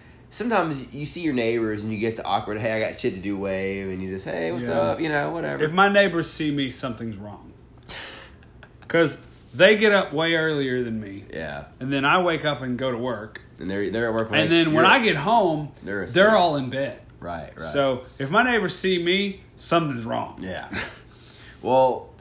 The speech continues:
Speaker 1: so I'm used to seeing this guy across the street, and he was like, I was like, "Oh, that's the awkward face of, I wanna talk to you."
Speaker 2: Oh, fuck.
Speaker 1: And I was like, Well, he, you know, he's always pretty cool, and he's, you know, lent me, lent me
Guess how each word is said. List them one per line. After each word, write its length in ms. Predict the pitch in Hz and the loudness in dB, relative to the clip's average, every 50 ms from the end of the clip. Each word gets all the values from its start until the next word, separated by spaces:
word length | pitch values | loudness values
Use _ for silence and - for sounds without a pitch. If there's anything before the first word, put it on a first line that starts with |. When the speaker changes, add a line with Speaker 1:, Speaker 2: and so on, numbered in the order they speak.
| - - - | -20 -20 -20
Speaker 1:
so 200 | - - 175 180 120 | -12 -2 -2 0 0
I'm 140 | 147 196 214 | 2 0 0
used 160 | 202 190 143 | 0 0 -2
to 40 | 139 | -2
seeing 240 | 139 - 180 180 165 | 4 6 8 8 8
this 140 | 151 139 - | 6 2 2
guy 200 | - 143 135 131 | 2 4 4 4
across 280 | 123 131 131 127 123 | 4 4 2 2 2
the 80 | - - | 0 -4
street, 240 | - 147 151 127 110 | -4 -2 -2 0 0
and 120 | 123 120 135 | 0 0 0
he 100 | 143 143 | 0 2
was 220 | 135 127 113 113 | 0 0 -2 0
like, 360 | 127 123 117 117 113 - - | 2 2 4 4 2 0 -2
I 140 | - 120 127 | -2 -2 -2
was 160 | 127 123 113 | -2 -4 -4
like, 240 | 117 120 117 110 110 - | -4 -2 -2 -4 -4 -4
"Oh, 100 | 117 123 | -2 2
that's 200 | 123 135 143 - | 2 2 2 2
the 40 | - | 0
awkward 320 | - 123 131 - 120 117 | 0 0 0 0 -4 -6
face 240 | 113 117 107 104 - | -4 -2 -4 -4 -4
of, 80 | 98 95 | -8 -6
I 200 | - 113 170 196 160 | 0 4 4 4 4
wanna 160 | 127 - - | 2 -2 -6
talk 340 | - 131 139 139 151 - - | 0 4 4 4 4 2 -2
to 40 | 95 | -8
you." 380 | 90 95 104 95 82 85 - - | -8 -6 -6 -6 -6 -8 -8 -6
Speaker 2:
Oh, 520 | 131 131 131 131 127 120 120 117 - - - - - - | -4 -4 -2 -2 -4 -4 -6 -8 -10 -12 -16 -20 -10 -4
fuck. 420 | 165 156 139 117 - - - - - | -2 -2 0 -2 -4 -8 -12 -10 -4
Speaker 1:
And 80 | - 147 | 0 2
I 100 | 160 160 | 2 2
was 120 | 170 165 | 2 0
like, 280 | 156 165 165 160 - - | 0 0 0 0 -2 -2
Well, 160 | - 208 208 | 0 0 2
he, 140 | 214 247 226 | 2 2 0
you 280 | 175 175 202 214 220 208 | -2 -4 0 2 4 4
know, 60 | 202 | 6
he's 160 | 240 247 247 | 6 4 4
always 220 | 240 214 202 190 | 4 4 2 0
pretty 180 | 190 - 185 185 | 0 -2 -4 -4
cool, 360 | 185 - 180 175 160 156 151 | 0 0 0 2 2 2 2
and 140 | 139 135 131 | 0 0 0
he's, 280 | 143 143 135 127 113 127 | 0 0 0 -2 -2 -4
you 80 | 139 | -2
know, 100 | 135 127 | 0 0
lent 180 | 127 147 147 147 | 2 2 0 0
me, 120 | 147 - | 0 -2
lent 260 | - 127 143 143 - | 0 0 0 0 0
me 140 | 135 139 135 | -2 -4 -4